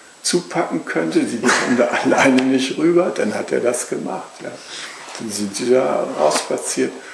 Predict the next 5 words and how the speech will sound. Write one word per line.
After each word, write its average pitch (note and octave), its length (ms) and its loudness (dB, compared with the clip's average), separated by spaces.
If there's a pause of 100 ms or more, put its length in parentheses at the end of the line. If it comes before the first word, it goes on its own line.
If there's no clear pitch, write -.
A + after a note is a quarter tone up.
(200)
und B2+ 60 -6
so C#3 120 2
weiter. G2+ 340 -2
Also, B2+ 400 0 (720)
ähm, B2 320 2